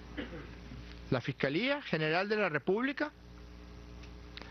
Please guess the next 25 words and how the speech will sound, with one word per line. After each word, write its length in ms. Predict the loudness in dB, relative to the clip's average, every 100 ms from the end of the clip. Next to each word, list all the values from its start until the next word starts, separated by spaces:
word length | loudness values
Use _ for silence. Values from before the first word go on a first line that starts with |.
| -2
solicita 580 | 4 4 4 2 4 4
autorización 800 | 4 4 4 4 4 4 4 -2 -10 -16 -14 -14 -14 -14 -14 -12 -10 4
de 160 | 4
un 160 | 6 6
juez 340 | 6 6 2 -10 -14 -12 -12 -12 2
para 200 | 4 6
iniciar 340 | 4 4 4
una 100 | 6
investigación 720 | 4 4 4 4 6 6 6 2 -8 -16 -14 -14 -14 -14 -14 -14 -12 -12 -12 -12 -10 2
de 220 | 6 6
que 120 | 6
en 140 | 4 6
algunos 320 | 4 4 4
medios 320 | 6 6 6
electrónicos 720 | 4 4 6 6 4 0 0 -8 -2 4
y 100 | 6
en 140 | 6
reuniones, 680 | 4 4 4 6 6 4 2
porque 260 | 0 2
no 120 | 2
solamente 480 | 4 6 6 4 4
es 40 | 4
los 120 | 4
correos 320 | 6 6 6
electrónicos, 560 | 4 6 6 6 0